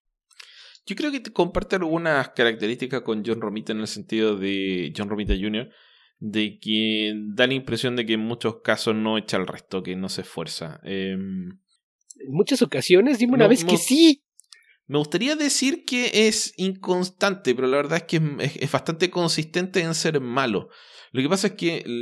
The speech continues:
Speaker 1: yo lo conocí dibujando los Thunderbolts y me parece que sus primeros números en los Thunderbolts son bastante buenos.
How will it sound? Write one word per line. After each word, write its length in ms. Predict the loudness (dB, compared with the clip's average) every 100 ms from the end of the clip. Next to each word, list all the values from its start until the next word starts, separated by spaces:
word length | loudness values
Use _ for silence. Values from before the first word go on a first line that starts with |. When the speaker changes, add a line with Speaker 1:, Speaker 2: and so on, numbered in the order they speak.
| -4
Speaker 1:
yo 180 | -2 0
lo 100 | 0
conocí 680 | -2 -4 -4 -6 -6 -8 -8
dibujando 600 | -6 -4 -2 -2 -2 -2
los 260 | -4 2
Thunderbolts 760 | 4 6 4 2 0 0 -6 -12
y 160 | -10 -6
me 160 | -4 2
parece 440 | 2 2 0 -2
que 120 | -4
sus 260 | -6 -8 -10
primeros 540 | -6 -2 0 0 0 -2
números 440 | -4 -4 -2 -4
en 100 | -4
los 140 | -6 -4
Thunderbolts 480 | -2 0 0 -2
son 180 | -4 -4
bastante 380 | -6 -6 -4 -2
buenos. 260 | -2 -4